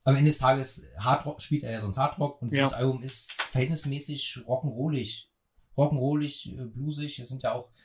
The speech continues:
Speaker 1: ein paar Coversongs dabei, und, aber es sind alles Songs, die sich um Detroit drehen oder von Leuten geschrieben sind aus Detroit und so. Und, aber ich find's geil, je öfter ich's höre, desto mehr Spaß macht es mir. Es ist halt jetzt, da sind jetzt keine herausragenden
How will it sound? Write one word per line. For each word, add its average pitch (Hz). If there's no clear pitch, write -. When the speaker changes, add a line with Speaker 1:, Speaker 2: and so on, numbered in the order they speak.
Speaker 1:
ein 117
paar 117
Coversongs 151
dabei, 139
und, 117
aber 117
es 120
sind 127
alles 127
Songs, 131
die 123
sich 123
um 131
Detroit 127
drehen 123
oder 113
von 175
Leuten 151
geschrieben 151
sind 143
aus 135
Detroit 127
und 120
so. 131
Und, 117
aber 117
ich 135
find's 160
geil, 170
je 110
öfter 123
ich's 151
höre, 170
desto 170
mehr 151
Spaß -
macht 170
es -
mir. 101
Es 110
ist 123
halt 131
jetzt, -
da 117
sind 120
jetzt 135
keine 131
herausragenden 165